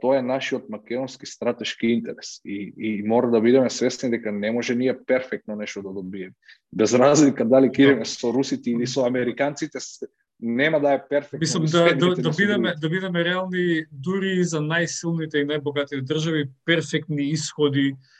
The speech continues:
Speaker 2: сто проценти перфектни ис-, исходи не постојат.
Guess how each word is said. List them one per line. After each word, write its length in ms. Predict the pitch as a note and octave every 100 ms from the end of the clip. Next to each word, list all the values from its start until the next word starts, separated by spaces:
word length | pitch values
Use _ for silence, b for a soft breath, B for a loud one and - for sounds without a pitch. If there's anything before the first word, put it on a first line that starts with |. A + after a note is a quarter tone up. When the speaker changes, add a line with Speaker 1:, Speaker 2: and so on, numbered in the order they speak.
| b b b _ -
Speaker 2:
сто 220 | E3+ D#3+
проценти 420 | D3+ D3 C#3+ C3
перфектни 540 | D#3 D3 D3 C3 C3 C#3
ис-, 140 | C3+ E3+
исходи 380 | - C#3+ C3+ C3+
не 160 | C#3 C3+
постојат. 440 | B2 - G#2+